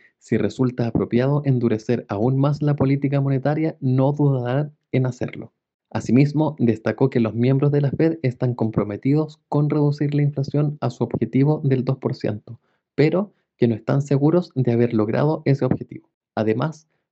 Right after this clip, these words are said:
Powell sugirió que controlar la inflación podría requerir de una política monetaria más restrictiva que limite el crecimiento de la demanda agregada. Luego de esto, los mercados globales experimentaron retrocesos y ven probable un nuevo aumento en la tasa de interés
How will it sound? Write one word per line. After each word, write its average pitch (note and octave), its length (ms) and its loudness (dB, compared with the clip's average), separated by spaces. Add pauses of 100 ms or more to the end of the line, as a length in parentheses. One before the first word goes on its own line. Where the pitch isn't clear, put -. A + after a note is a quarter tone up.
Powell B2 280 -2
sugirió A#2+ 540 0
que A2+ 140 0
controlar G#2+ 580 -2
la C#3+ 120 0
inflación D3+ 560 -2
podría A#2+ 420 0
requerir A#2+ 500 0
de B2 160 0
una A#2 240 2
política B2 560 -2
monetaria C#3 580 0
más C3+ 360 0 (120)
restrictiva D3 720 0 (260)
que A#2+ 140 0
limite C#3 540 0
el C3+ 100 4
crecimiento C#3 720 -2
de C3 160 2
la B2 80 0
demanda A#2+ 320 -2
agregada. - 480 -8 (400)
Luego A#2 280 6
de A#2 80 2
esto, D#3 340 0
los B2 180 -2
mercados A2+ 460 -2
globales C3 500 -2
experimentaron B2 880 -2
retrocesos A2+ 720 -2 (320)
y A2+ 120 4
ven A2+ 180 2
probable C3+ 540 0
un A#2 200 2
nuevo C3 220 2
aumento D3 520 0
en C#3 160 2
la C3 100 -2
tasa C#3 260 -2
de C#3 60 2
interés C#3 440 -2